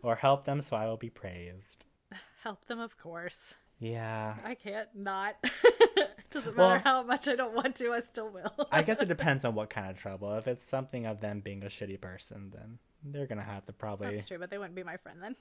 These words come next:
Speaker 1: Yeah, I guess that's true.
Speaker 2: <laughs>
Speaker 1: Uh, yeah, I'll just go help them, of course, 'cause I don't have awful friends. <laughs> All right. Question three. What animal best describes you?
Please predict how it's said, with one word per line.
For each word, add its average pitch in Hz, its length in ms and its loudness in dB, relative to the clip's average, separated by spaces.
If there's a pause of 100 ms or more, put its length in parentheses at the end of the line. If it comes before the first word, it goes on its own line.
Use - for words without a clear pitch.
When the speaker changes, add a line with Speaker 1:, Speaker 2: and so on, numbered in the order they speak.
(1000)
Speaker 1:
Yeah, 165 180 -2
I 160 100 0
guess 170 140 -2
that's 180 160 0
true. 113 340 0 (120)
Speaker 2:
<laughs> 107 60 -14 (340)
Speaker 1:
Uh, 147 360 -4
yeah, 120 160 0
I'll 113 60 -2
just - 160 -12
go 107 100 -2
help 98 260 -10
them, 98 160 -10
of - 100 -16
course, 98 560 -10 (100)
'cause - 140 -18
I 113 60 -8
don't 135 180 -10
have 139 180 -8
awful 123 240 -10
friends. 123 380 -14 (120)
<laughs> - 80 -8 (1800)
All 135 80 4
right. 110 220 -2 (320)
Question 170 340 -4
three. 101 380 -6 (120)
What 143 240 2
animal 131 340 -2
best - 280 -10
describes - 460 -8
you? - 120 -16